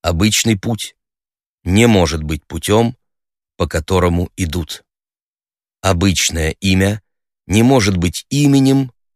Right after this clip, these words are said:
которое именует. Небо и земля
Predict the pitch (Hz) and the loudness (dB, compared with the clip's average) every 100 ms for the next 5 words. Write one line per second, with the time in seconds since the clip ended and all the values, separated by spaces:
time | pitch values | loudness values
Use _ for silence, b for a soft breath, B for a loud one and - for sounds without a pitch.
0 | _ _ _ - 90 - 101 101 98 - | _ _ _ -4 -4 0 4 4 2 0
1 | 104 101 101 95 - - - _ _ _ | 0 2 2 0 -4 -16 -20 _ _ _
2 | _ _ _ _ _ _ _ _ _ 85 | _ _ _ _ _ _ _ _ _ 0
3 | 101 110 92 92 101 87 85 82 87 120 | 2 4 2 0 -2 -2 0 -2 0 -2
4 | - | -4